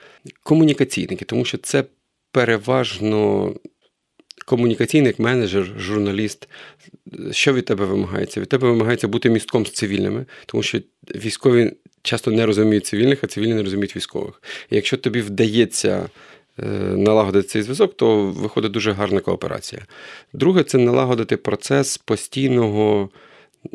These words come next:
е, збору інформації, його аналізу, і частина іде матеріалів в архів, а частина публікується, стає публічно, да, і тому треба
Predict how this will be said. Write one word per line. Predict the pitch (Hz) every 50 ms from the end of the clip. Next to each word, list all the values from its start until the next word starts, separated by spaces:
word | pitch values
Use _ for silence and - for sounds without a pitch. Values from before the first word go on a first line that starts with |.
| - -
е, | - -
збору | - - 104 95 110 120 120 113 110
інформації, | 107 101 - - 110 113 139 160 156 - - 120 107 107 107 101
його | 98 104 101 104 117 -
аналізу, | - - 117 127 135 143 143 131 113 101 104 107 107 - -
і | - 107 107 107 107 104 104 104 104 104 101 101 101 101 98 98 98 98 - - - - - - _ _ - - -
частина | - - 127 117 - - - - 135 120 113 110 104 104 101 110 - - _ -
іде | - 117 110 113 113 110 107 110 - -
матеріалів | 107 107 107 - 120 113 110 107 104 98 95 95 - - -
в | 92 101
архів, | 104 - - - 190 196 - - _ _ _ _ _ _ _ _ - - - - -
а | - 107
частина | - - 104 - - - 139 143 139 131 123 123 117 110 107 104 101 101 98 98 98 95 98 98 98 - _
публікується, | - 123 110 110 110 104 - - 120 117 104 - -
стає | - - 107 95
публічно, | - 107 95 90 95 90 - - - 95
да, | 101
і | 98
тому | 98 113 110 117 113 101
треба | 92 - - 107 104 98 90 101 98 92